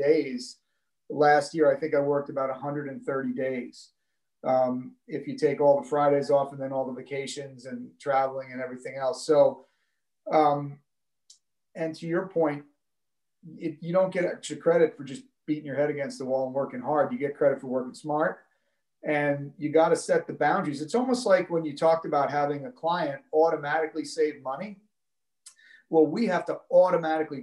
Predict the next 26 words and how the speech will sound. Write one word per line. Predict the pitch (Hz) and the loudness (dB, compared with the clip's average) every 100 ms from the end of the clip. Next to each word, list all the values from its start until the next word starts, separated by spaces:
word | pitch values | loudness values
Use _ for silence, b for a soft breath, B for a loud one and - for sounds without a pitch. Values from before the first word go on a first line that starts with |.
| - | -10
plan | 156 151 143 - | -10 -8 -10 -10
our | 156 156 160 | -2 2 2
time | 156 - 143 139 | 0 -6 -6 -4
off | 135 127 120 - _ _ _ - | -4 -4 -6 -12 _ _ _ -14
and | 139 127 | -12 2
build | 160 156 | 2 4
our | 147 | 2
career | 131 143 143 147 | 2 -2 -2 0
around | 127 120 139 160 175 | -2 -4 -4 -4 -2
it. | 190 - _ - | -6 -8 _ -10
And | 143 | -4
we | 165 | -2
have | 180 165 | 0 -2
to | 156 | -6
be | 135 | -8
militant | 127 135 175 180 - 120 - _ _ _ - | -6 0 4 4 0 -6 -14 _ _ _ -6
about | 147 143 | 0 2
our | 185 - | 2 0
time | 160 156 160 | -2 -2 0
off, | 151 143 | -2 -2
that | 143 131 | -4 -6
nothing | 143 165 - 180 | -2 -2 -2 -6
can | 160 143 | -8 -10
encroach | 127 147 147 147 | -6 0 0 0
on | 127 | -4
it, | 123 | -4